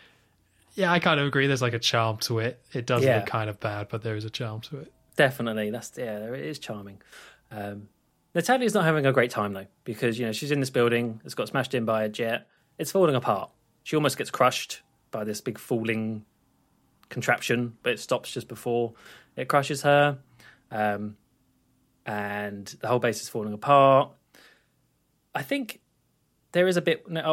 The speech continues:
Speaker 2: or maybe it kind of settles, actually, and it, it's kind of done for the most part in terms of crumbling, um,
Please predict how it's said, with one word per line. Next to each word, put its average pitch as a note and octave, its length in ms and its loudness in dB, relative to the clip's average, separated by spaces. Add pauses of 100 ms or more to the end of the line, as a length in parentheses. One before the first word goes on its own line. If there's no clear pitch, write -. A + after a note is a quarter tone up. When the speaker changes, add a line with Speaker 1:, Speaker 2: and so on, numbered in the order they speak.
(160)
Speaker 2:
or E3 60 2
maybe F#3+ 220 4
it - 40 -6
kind C#3 180 2
of A2 240 -2
settles, G2 680 -6
actually, G#2 500 -10 (240)
and A2 140 -8
it, - 120 -16
it's B2 160 -12
kind A#2+ 180 -4
of G#2+ 200 -8 (180)
done G2 340 -2 (100)
for - 80 -10
the G#2+ 60 -10
most G#2 220 -10
part G#2 180 -6
in A2 60 -10
terms G#2+ 200 -8
of G2+ 200 -14 (340)
crumbling, A2 540 2 (280)
um, G#2+ 480 0